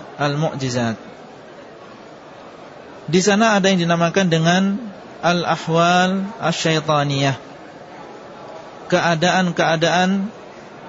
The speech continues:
setan. Maksudnya adalah perkara yang luar biasa yang terjadi pada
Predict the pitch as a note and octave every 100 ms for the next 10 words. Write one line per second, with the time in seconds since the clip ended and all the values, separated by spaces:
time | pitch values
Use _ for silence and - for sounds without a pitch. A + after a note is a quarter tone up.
0 | - - - - F3 E3+ D#3+ B2 - -
1 | - - - - - - - - - -
2 | - - F3 - F3+ G#3 G3+ F3+ E3+ F3
3 | D3+ F#3+ G#3+ F#3+ F3 F3 E3 D#3 C#3+ C3+
4 | D#3+ G3 - - - - - - - -
5 | - - - - E3 F#3+ F3+ F#3 D#3+ D#3+
6 | F#3 F#3 E3+ D#3+ E3+ F3+ F#3+